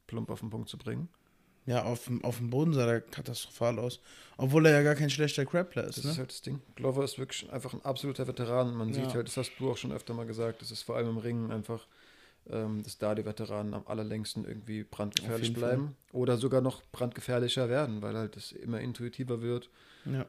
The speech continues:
Speaker 1: Und, ähm, ja, ich glaub auch so eine Griffkraft, ähm, nicht so schnell flöten geht.
Speaker 2: Nee, also die,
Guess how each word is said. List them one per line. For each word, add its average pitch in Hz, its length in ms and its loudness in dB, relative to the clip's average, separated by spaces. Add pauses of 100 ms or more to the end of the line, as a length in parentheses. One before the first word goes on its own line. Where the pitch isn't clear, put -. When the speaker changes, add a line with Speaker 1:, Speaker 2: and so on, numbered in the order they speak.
(220)
Speaker 1:
Und, 104 420 -6
ähm, 107 300 -6 (100)
ja, 113 120 0
ich 117 100 -2
glaub 123 140 0
auch 113 60 -6
so 120 100 -4
eine 110 100 -2
Griffkraft, - 840 -6 (100)
ähm, 107 380 -2
nicht 113 160 -2
so 127 100 -2
schnell 123 220 -6
flöten 127 360 -4
geht. 127 260 -6 (160)
Speaker 2:
Nee, 120 280 2 (140)
also 120 160 -2
die, 123 140 -2